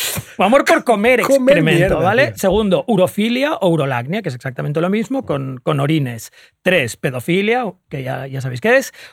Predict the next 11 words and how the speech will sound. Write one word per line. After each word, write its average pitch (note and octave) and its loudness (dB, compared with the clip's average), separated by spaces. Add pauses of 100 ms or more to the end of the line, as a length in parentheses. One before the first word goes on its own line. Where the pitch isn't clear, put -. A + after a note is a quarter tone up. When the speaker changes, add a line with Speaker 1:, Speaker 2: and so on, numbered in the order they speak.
Speaker 1:
Cuatro, E3+ 2
canibalismo. G#3+ 0
Cinco, B3 0
masoquismo. E3+ -2 (320)
Seis, - 0
sadismo. G3 -2 (140)
Siete, A3 -2
flagelación E3+ -2
activa F#3+ 0
y D#3 -2
pasiva. G3 -2